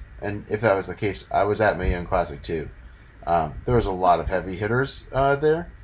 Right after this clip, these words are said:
So, uh, if she wasn't, if she was there, I don't really remember her too, too much,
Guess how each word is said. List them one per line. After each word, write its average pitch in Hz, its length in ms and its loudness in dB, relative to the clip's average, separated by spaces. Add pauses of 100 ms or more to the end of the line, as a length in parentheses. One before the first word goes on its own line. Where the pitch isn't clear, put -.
(320)
So, 95 460 0 (220)
uh, 87 260 0
if 92 120 -8
she 107 160 -6
wasn't, 101 480 -2 (180)
if 92 140 -4
she 104 140 -6
was 104 260 -4
there, 113 220 2
I 82 60 -2
don't 78 180 -6
really 78 240 -2
remember 85 480 -6
her 113 400 -4
too, 110 160 -8
too 135 140 -8
much, 156 440 -10